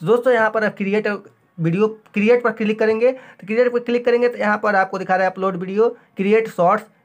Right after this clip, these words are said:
गो लाइव। तो दोस्तों यहाँ पर simply से हम क्रिएट वीडियो पर क्लिक करेंगे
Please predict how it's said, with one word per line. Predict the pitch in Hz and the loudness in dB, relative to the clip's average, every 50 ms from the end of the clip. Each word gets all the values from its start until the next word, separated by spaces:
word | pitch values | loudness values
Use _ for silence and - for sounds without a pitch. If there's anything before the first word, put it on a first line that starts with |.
| - | -6
गो | 160 160 | 0 2
लाइव। | 175 170 156 147 147 147 - | 2 4 4 2 0 -4 -8
तो | 165 | -6
दोस्तों | 151 196 220 220 220 247 240 | -2 0 0 0 2 2 4
यहाँ | 233 226 226 | 4 4 2
पर | 220 226 214 | 0 -4 -4
simply | - 226 214 214 233 240 | -2 -4 -4 -2 -2 -4
से | 240 240 | -2 -2
हम | 233 226 | -4 -4
क्रिएट | 220 - 196 180 190 196 196 170 | -4 -6 -4 -4 -4 -4 -4 -4
वीडियो | 165 170 170 175 185 | -2 -2 0 0 -2
पर | 185 - 196 170 | -2 -2 -4 -6
क्लिक | - - - - _ - 185 196 196 - | -6 -8 -20 -20 _ -6 -4 -4 -2 -2
करेंगे | 208 202 208 208 240 240 | -2 0 2 2 0 0